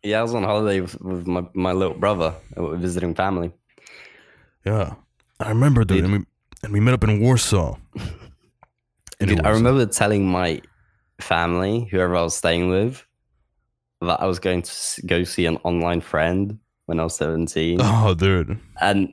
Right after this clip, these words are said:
Speaker 1: y-, you know, they didn't say anything 'cause they're like, "Okay, w-, he's seventeen. We're not really, you know, his parents. We can't say anything." But you could tell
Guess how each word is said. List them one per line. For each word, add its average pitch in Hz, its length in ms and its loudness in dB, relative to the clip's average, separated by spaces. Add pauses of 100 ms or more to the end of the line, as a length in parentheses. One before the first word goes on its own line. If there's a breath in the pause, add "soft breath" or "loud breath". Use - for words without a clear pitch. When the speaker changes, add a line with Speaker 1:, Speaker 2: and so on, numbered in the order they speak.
(120)
Speaker 1:
y-, 98 200 2
you 101 120 0
know, 104 180 2
they 98 100 2
didn't 139 220 2
say 101 180 4
anything 95 360 2
'cause 90 120 0
they're 85 100 0
like, 85 380 2
"Okay, 80 520 0
w-, 82 200 -6 (120)
he's 85 260 -4
seventeen. 82 600 0
We're 82 100 0
not 80 160 -2
really, 82 260 0
you 78 140 -2
know, 76 200 0
his 78 200 -4
parents. 82 520 0
We - 100 -10
can't 78 280 -2
say 82 160 0
anything." 85 460 0
But 67 140 -4
you 82 80 -4
could 76 180 -4
tell 85 580 -2